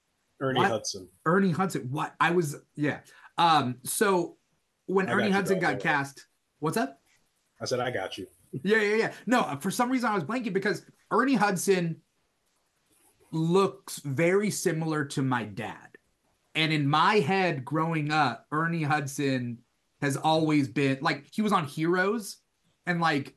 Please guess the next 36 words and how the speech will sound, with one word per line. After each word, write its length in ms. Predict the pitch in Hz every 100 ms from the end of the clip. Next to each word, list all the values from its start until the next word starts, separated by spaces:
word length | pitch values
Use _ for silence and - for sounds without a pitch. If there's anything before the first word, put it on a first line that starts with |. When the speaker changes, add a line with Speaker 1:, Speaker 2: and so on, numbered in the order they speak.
| -
Speaker 2:
like, 360 | 170 151 139 -
when 140 | 165
he 140 | 160 196
dies 320 | 165 147 175
on 120 | 185
Heroes, 340 | 151 175 196 175
I'm 120 | 151
like, 240 | 143 139 139 -
"Oh, 300 | 214 202 185
no." 580 | 185 220 240 214 190 165 _ _ _ _ _ -
There's 160 | 180
that 180 | 185 175 175
added 420 | 151 180 202 156
level 420 | 151 165 165 160
of, 140 | 147
like, 220 | 143 139 139
connecting 420 | 147 143 143 156
to 140 | 151
a 60 | 139
character 440 | 139 135 135 139 127
that, 220 | 131 127
like, 300 | 139 131 113 - _
maybe 600 | - 131 175 226 143 156 - -
looks 320 | 139 160 -
like 240 | 151 135
people 320 | 135 139 131
that, 240 | 120 117 110
that, 400 | 131 110 113 110 -
uh, 360 | 113 107 104 98
uh, 320 | 123 104 101 95 _ _ _
you 160 | 139 123
know, 300 | 104 113 127
that 180 | 131 135
you're 120 | 131
close 360 | - - 139 135
with. 240 | 98 -